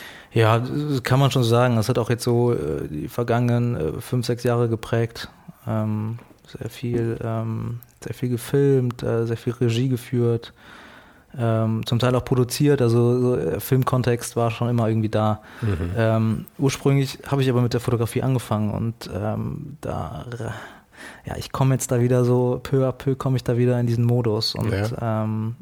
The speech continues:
Speaker 1: ja, hab da große Lust, da auch die Sprünge zu machen und auch,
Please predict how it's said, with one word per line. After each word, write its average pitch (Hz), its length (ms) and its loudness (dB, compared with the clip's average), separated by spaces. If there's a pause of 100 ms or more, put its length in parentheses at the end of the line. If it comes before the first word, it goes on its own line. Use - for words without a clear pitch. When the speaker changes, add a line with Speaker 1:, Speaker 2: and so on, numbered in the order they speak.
Speaker 1:
ja, 120 220 -2
hab - 160 -8
da 120 80 -2
große 120 340 0
Lust, 127 380 0
da 117 140 2
auch 113 260 -4
die 120 140 -8
Sprünge 117 300 -2
zu 117 140 -4
machen 117 300 0
und 107 180 -4
auch, 110 280 -6